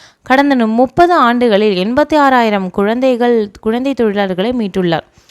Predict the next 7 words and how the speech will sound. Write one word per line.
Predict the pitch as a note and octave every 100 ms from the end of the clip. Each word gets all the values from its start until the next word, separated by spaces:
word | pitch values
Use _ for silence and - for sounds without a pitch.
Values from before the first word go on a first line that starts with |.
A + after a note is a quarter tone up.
| _
உலக | - A3+ C#4+ E4+
குழந்தைகள் | D#4+ C4 C4+ C#4+ C4 A#3+ C4
கல்வி | G#3 A#3 C4+ D4
உரிமைக்காக | A#3 A3+ G#3 F3+ F#3+ E3+ F#3+ D4+ - - - _
நூத்தி | A3 C#4+ D#4+ E4+
மூணு | D#4+ D4 C4+
நாடுகளில் | A#3 G#3 G#3+ A3 G3 A#3 C4